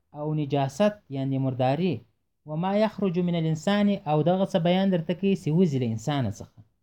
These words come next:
د دغو درو شیانو بیان درته کوي. الطهارة پاکي است لغتا په لغت کې النظافة صفاهي ته وایي. اصطلاحاً په شرع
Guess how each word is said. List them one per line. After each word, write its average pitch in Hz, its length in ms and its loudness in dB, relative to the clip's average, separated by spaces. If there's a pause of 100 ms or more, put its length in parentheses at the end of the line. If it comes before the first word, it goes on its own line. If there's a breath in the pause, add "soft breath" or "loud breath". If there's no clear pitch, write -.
(460)
د - 20 -14 (120)
دغو 170 200 -4
درو 156 220 -2
شیانو 123 300 -2
بیان 104 260 -8
درته 104 220 -18
کوي. 110 200 -20 (440)
الطهارة 226 880 -2 (100)
پاکي 180 280 -4
است 220 180 -10
لغتا 202 640 0
په 180 60 -2
لغت 170 480 -2
کې 165 140 -8
النظافة 185 640 -4
صفاهي 160 520 -4
ته 113 120 -6
وایي. 101 260 -8 (520)
اصطلاحاً 185 520 -4 (120)
په 196 120 -4
شرع 226 340 -4